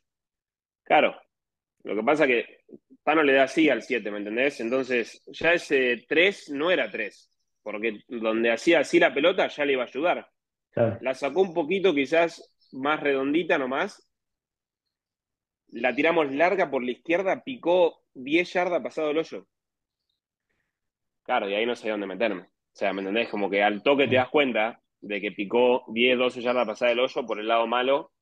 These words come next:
Speaker 1: y
Speaker 2: Sí.
Speaker 1: acaba de hacer un bogey del medio del fairway. Entonces, ahí era, con el siete, sí, con el siete está no, pero con el siete que, que no salga con un, con un spin exit de derecha a izquierda porque esa pelota vuela cinco o siete más, ¿me entendés?
Speaker 2: Al face,
Speaker 1: Entonces,
Speaker 2: ponele.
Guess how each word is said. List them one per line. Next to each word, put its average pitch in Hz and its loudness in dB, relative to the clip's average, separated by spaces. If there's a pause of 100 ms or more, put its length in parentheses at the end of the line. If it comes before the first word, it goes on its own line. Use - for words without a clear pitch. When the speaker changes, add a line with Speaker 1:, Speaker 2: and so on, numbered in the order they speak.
(340)
Speaker 1:
y 101 -10
Speaker 2:
Sí. 101 -4
Speaker 1:
acaba 107 0
de 110 -2
hacer 107 -10
un 104 -6
bogey 107 -2
del 98 -8
medio 104 -2
del 98 -8
fairway. 95 -2 (1000)
Entonces, 113 2
ahí 131 6
era, 123 2 (300)
con 127 -2
el 131 -4
siete, 185 4
sí, 131 0
con 131 -2
el 135 -4
siete 185 -2
está 180 0
no, 196 -2 (220)
pero 120 -4
con 135 -2
el 139 -2
siete 202 2
que, 131 -2 (100)
que 139 -2
no 170 0
salga 196 0
con 131 -6
un, 143 -8
con 131 -4
un 160 0
spin 160 0
exit 170 0
de 131 -2
derecha 156 0
a - -12
izquierda 185 2
porque 139 -6
esa 160 -8
pelota 160 -2
vuela 143 0
cinco 151 -6
o 131 -4
siete 131 -6
más, 110 -10
¿me 95 -20
entendés? 113 -6
Speaker 2:
Al 113 2
face, 135 6
Speaker 1:
Entonces, - 4
Speaker 2:
ponele. 117 4